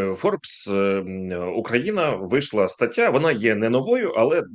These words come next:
тема, мені здається, ще актуальна, її варто обговорити, про те, що в офісі розглядають там, е, можливість звільнення Буданова, Умєрова і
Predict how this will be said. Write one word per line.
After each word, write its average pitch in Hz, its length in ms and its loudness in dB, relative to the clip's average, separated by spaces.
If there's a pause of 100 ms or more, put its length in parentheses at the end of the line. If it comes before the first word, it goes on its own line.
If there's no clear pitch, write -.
(120)
тема, 170 220 2
мені 113 180 -2
здається, 107 260 -6
ще 107 120 -4
актуальна, 95 300 0
її 95 100 -2
варто 101 220 0
обговорити, 135 560 2
про 110 320 0
те, 156 160 0
що 123 180 -2
в 110 80 -2
офісі 123 420 0
розглядають 104 680 2 (500)
там, 90 260 0
е, 82 220 -4 (200)
можливість 120 800 0
звільнення 92 680 -4
Буданова, 147 840 2 (180)
Умєрова 117 920 0
і 156 500 -10